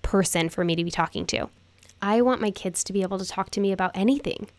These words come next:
And as they get older, I am prepared that some of the things that they tell me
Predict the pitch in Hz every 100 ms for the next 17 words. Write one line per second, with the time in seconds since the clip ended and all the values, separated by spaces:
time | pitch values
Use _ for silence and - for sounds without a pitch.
0 | _ _ _ _ _ _ _ - 202 202
1 | 226 226 262 233 - 190 196 233 - 214
2 | 262 277 247 - - 175 196 240 214 -
3 | 202 214 220 220 - 190 202 196 185 180
4 | 180 - - 185 208 247 277